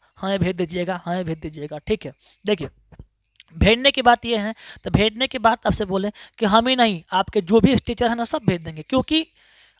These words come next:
आधे घंटे पहले सबके पास हाजिर रहेगा पेपर, वो सबके पे-, पास हाजिर रहेगा, मुझे, मुझे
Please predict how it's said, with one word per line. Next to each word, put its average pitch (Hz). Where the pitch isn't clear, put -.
आधे 285
घंटे 302
पहले 294
सबके 294
पास -
हाजिर 220
रहेगा 185
पेपर, 175
वो 185
सबके 262
पे-, 262
पास 254
हाजिर 180
रहेगा, 160
मुझे, 202
मुझे 214